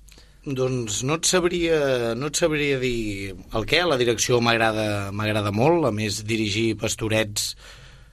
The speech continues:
l'anàlisi del text, la feina està, està feta, és,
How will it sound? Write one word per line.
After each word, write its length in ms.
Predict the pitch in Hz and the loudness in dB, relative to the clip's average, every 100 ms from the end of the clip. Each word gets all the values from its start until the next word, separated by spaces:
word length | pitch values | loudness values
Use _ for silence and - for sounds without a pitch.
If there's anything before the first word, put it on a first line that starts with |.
| - - - - - - | -20 -20 -20 -20 -20 -10
l'anàlisi 880 | 120 117 113 113 110 117 123 117 117 | -2 0 2 0 2 2 0 -2 -4
del 160 | 113 107 | -4 -2
text, 520 | 120 117 104 - - - - - | -2 -2 -2 -6 -8 -16 -16 -8
la 140 | 107 | -6
feina 380 | - 113 107 104 | 0 0 0 0
està, 300 | 98 - 101 95 | -2 -4 -4 -4
està 200 | - 107 | -2 -2
feta, 300 | - 117 170 | -2 2 4
és, 220 | 151 101 | 2 0